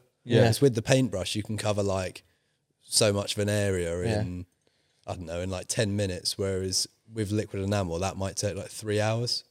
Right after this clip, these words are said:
Speaker 1: Yeah.
Speaker 2: From what we've seen from your work, so over this conversation, I'll throw up some examples of your work, but
Speaker 3: Yep.
Speaker 2: looks like it adds a completely different texture from if you were using
Speaker 3: Yeah, it
Speaker 2: a
Speaker 3: does.
Speaker 2: brush.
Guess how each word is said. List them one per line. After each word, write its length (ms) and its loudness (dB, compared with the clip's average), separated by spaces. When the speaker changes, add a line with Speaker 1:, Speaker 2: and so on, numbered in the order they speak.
Speaker 1:
Yeah. 160 6
Speaker 2:
From 120 8
what 160 12
we've 100 8
seen 360 8
from 360 4
your 160 6
work, 320 12
so 360 4
over 380 12
this 180 4
conversation, 560 8
I'll 100 8
throw 220 8
up 120 4
some 240 4
examples 600 2
of 100 -2
your 100 8
work, 280 8
but 180 4
Speaker 3:
Yep. 160 -4
Speaker 2:
looks 240 6
like 80 12
it 100 12
adds 220 12
a 40 8
completely 640 6
different 360 -2
texture 420 0
from 240 -4
if 160 -2
you 140 -2
were 60 0
using 500 0
Speaker 3:
Yeah, 140 2
it 80 -6
Speaker 2:
a 20 -12
Speaker 3:
does. 120 0
Speaker 2:
brush. 340 4